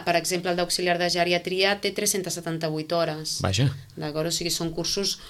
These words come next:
Speaker 1: complexes. Eh, el de monitor de temps de lleure són cent seixanta-nou i el d'especialitza-, el que està especialitzat en discapacitat ja són cent vint hores.
Speaker 2: D'acord.
Speaker 1: Però que són cursos, no són cursets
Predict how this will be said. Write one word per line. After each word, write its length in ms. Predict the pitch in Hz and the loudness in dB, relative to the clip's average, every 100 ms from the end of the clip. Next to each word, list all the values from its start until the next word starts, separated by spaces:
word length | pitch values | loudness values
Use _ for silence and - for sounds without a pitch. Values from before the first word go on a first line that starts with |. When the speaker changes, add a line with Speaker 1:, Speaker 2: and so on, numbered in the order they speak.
| - - | -14 -6
Speaker 1:
complexes. 960 | 170 160 165 165 - 160 147 - - - - - - | -4 4 6 6 2 -2 -4 -8 -10 -14 -20 -14 2
Eh, 160 | 175 | 6
el 140 | 170 165 | 6 6
de 100 | 170 | 4
monitor 360 | 175 170 180 | 2 2 4
de 100 | 175 | 4
temps 220 | 175 175 165 | 4 0 0
de 100 | 170 | 0
lleure 200 | 175 180 | 0 -2
són 160 | 175 | -2
cent 140 | 170 160 | -2 -2
seixanta-nou 880 | 165 160 160 165 196 240 247 254 254 - - - - | -2 -2 -2 0 2 4 2 0 -4 -16 -20 -18 -2
i 80 | 185 | 2
el 100 | 170 | 4
d'especialitza-, 720 | 170 - 170 170 165 165 170 - 156 147 | 2 0 -2 0 0 0 0 0 -2 0
el 160 | 147 147 | -4 -4
que 100 | 160 | -4
està 140 | - 165 | -2 -2
especialitzat 720 | - 170 165 165 165 180 175 | 0 0 2 0 2 2 2
en 100 | 165 | 0
discapacitat 680 | 165 165 165 170 170 170 165 | -2 -2 -2 -2 -2 -2 -2
ja 80 | 180 | -4
són 180 | 185 | -4
cent 200 | 170 160 | -4 -4
vint 200 | 156 151 147 | -6 -6 -6
hores. 260 | 151 147 139 | -6 -4 0
Speaker 2:
D'acord. 300 | 104 98 90 - - | 2 4 2 0 -6
Speaker 1:
Però 200 | 170 156 156 | -2 0 0
que 100 | 156 | -2
són 520 | 170 156 160 165 160 | -2 -2 -2 -4 -4
cursos, 420 | 175 170 - 170 | -6 -4 -4 -6
no 80 | 170 | -4
són 180 | 175 180 | -4 -4
cursets 600 | 170 160 - 160 160 - | -4 -4 -2 -4 -4 -2